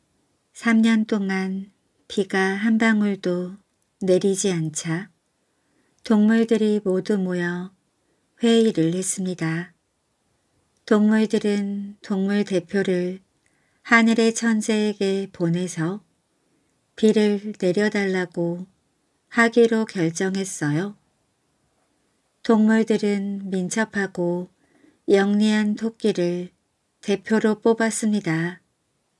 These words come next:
하지만 토끼는 사양하며 두꺼비를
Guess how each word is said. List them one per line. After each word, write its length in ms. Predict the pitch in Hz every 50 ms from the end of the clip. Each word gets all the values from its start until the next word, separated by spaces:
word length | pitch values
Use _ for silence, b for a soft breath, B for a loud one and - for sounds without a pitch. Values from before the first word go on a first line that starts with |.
| _ _ _ _ _ _ _ _ _ _ _ _ _ _ _ _ _
하지만 600 | _ - 247 233 226 - 240 226 220 226 226 220
토끼는 880 | 220 240 226 226 - 226 220 196 190 190 190 190 190 190 190 190 190 196 - _
사양하며 920 | - - 220 208 208 208 208 208 208 208 208 185 165 160 165 185 208 208 - _ _ _ _ _ _ _ _ _ _ _ _ _ _ -
두꺼비를 1040 | - 220 202 - - 220 220 214 220 208 202 - 190 185 185 185 190 190 190